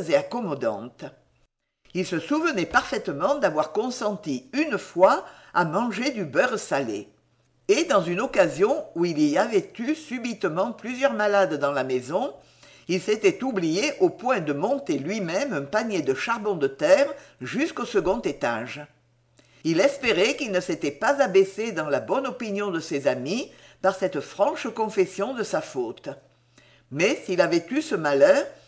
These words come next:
il se flattait d'y être remonté par la promptitude avec laquelle il avait repoussé le dernier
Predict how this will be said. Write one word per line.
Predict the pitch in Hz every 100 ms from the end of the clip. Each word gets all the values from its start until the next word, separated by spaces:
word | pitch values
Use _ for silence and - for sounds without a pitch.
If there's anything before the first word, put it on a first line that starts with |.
| - _
il | 175
se | - 160
flattait | - 180 277 277 202
d'y | 170
être | 165 147
remonté | 123 202 220 156 139 160 233 - - -
par | 160
la | 156
promptitude | - 214 285 - 269 - 156
avec | 139 143 143
laquelle | 190 - 202 139
il | 139
avait | 143 143
repoussé | 127 254 - 262 - 156
le | 127 123
dernier | 196 254 196 156 139